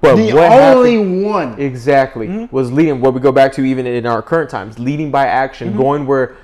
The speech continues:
Speaker 1: the duty was called to, going where it was necessary, in the worst of the, of the circumstances. But something happened after that to where now, or even it's happened in his time, where the powers that be were like, "Oh no,
Speaker 2: Mm-hmm.
Speaker 1: we don't associate with the worst of the worst.
Speaker 2: Mm-hmm.
Speaker 1: We don't go down in the trenches where, where it's really needed."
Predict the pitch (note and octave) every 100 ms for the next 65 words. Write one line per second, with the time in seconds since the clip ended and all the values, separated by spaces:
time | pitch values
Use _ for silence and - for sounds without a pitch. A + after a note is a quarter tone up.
0 | _ B2+ A#2 D3 C#3+ B2+ - C#3 C3 B2
1 | A2+ C#3 C3 C3 A2+ B2 C3+ A2+ - G#2+
2 | - - C3+ C3 A#2 D3 E3+ D#3+ C#3 -
3 | B2+ B2+ C3 B2+ A2 A#2 A2 - - _
4 | _ _ _ _ _ - C3+ C3+ - D#3+
5 | C#3+ D3 C3 A#2 - _ _ - E3+ F#3+
6 | D#3 B2 A#2 A#2 A2+ A2+ G#2 - _ _
7 | _ _ _ C3 B2+ B2+ B2 C3 C#3+ F3+
8 | E3 F3+ E3+ C#3+ D3 B3+ - A#2 A2 -
9 | _ B2+ B2 - C#3+ B2+ B2 A2+ E3+ A#2+
10 | G#2+ - _ - D#3 C3+ F3 - _ _
11 | - G#3 A#3 D#3 F3 C3 - F#3 F#3 C#3
12 | A#2+ A2+ A2+ A2 F#2 A#2+ C#3 - A#3 C#4
13 | C4+ B2+ E3+ D3 D3 C#3 F3+ D#3 B2 D#3+
14 | D3 B2+ B2 A#2+ A2+ A#2+ A2+ G#2 A2+ C3
15 | B2 B2 F3 D#3+